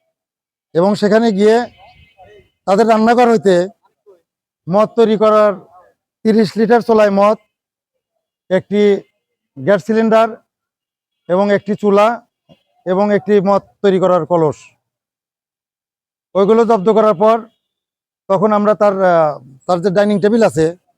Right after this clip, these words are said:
সেই ডাইনিং টেবিল সরিয়ে সেখানে যে বাং-, বাংকার আছে, সেই বাংকারের নিচ থেকে দুইটা নীল রঙের প্লাস্টিকের ড্রাম, যার ভিতর আনুমানিক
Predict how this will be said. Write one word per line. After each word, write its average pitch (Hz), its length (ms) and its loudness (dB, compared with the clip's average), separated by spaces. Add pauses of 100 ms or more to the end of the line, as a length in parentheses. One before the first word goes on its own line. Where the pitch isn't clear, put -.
(260)
সেই 175 100 -2
ডাইনিং 196 260 0
টেবিল 202 260 -2
সরিয়ে 196 260 2 (520)
সেখানে 190 340 0 (300)
যে 151 100 -4
বাং-, 190 320 -2 (100)
বাংকার 196 360 0
আছে, 123 240 -6 (720)
সেই 190 100 0
বাংকারের 214 420 0
নিচ 214 200 0
থেকে 214 280 0 (1200)
দুইটা 196 320 0 (360)
নীল 202 220 -2
রঙের 202 320 0
প্লাস্টিকের 196 560 -2 (180)
ড্রাম, 190 220 0 (520)
যার 190 200 2
ভিতর 202 220 0
আনুমানিক 196 460 0